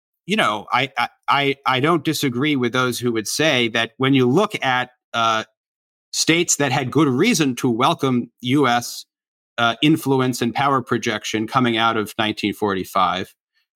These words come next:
uh, the United States ran something like an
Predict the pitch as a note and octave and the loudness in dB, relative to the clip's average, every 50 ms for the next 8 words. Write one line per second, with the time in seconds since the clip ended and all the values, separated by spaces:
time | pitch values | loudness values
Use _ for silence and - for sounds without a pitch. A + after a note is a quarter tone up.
0 | _ A2+ A2+ A2+ A#2 A2+ - - B2 B2 B2+ C3+ C3+ B2+ A#2+ - - B2+ A#2 A#2+ | _ 2 2 2 0 -2 -2 0 0 2 2 2 0 0 -2 -2 -2 -2 0 0
1 | A#2 - - - - - _ _ _ _ _ _ A2+ A#2 B2+ C3+ C3 B2+ A#2+ - | -2 -2 -4 -6 -6 -8 _ _ _ _ _ _ -2 0 0 2 2 2 0 2
2 | - C#3+ B2+ - C3 B2+ A#2 A2+ A2+ A2 - A#2+ A2+ A#2 | 0 0 0 0 -2 0 0 0 0 0 -2 -2 -4 -2